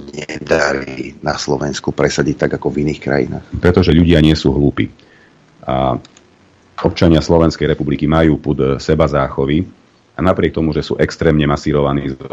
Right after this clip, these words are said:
Speaker 2: strany takzvaných mienkotvorných, e, médií, oni sa takto vidia, a aj mimovládok, tak vedia, že toto je niečo, s čím, e,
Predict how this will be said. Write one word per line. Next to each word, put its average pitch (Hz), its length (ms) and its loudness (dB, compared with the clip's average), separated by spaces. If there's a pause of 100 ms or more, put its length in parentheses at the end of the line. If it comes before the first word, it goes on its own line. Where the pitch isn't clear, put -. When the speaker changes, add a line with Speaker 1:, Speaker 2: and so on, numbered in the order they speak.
(120)
Speaker 2:
strany 73 560 0 (560)
takzvaných 80 480 2
mienkotvorných, 78 760 2
e, 76 40 0 (320)
médií, 73 560 2
oni 73 160 0
sa - 80 -4
takto 69 320 -2
vidia, 71 560 0 (1040)
a 80 120 0 (120)
aj 82 400 2
mimovládok, 73 720 0 (640)
tak 76 160 -2
vedia, 87 240 4
že 76 160 -4
toto 80 320 0
je 76 320 2
niečo, 78 400 2
s - 80 -10
čím, 73 400 0
e, 71 320 2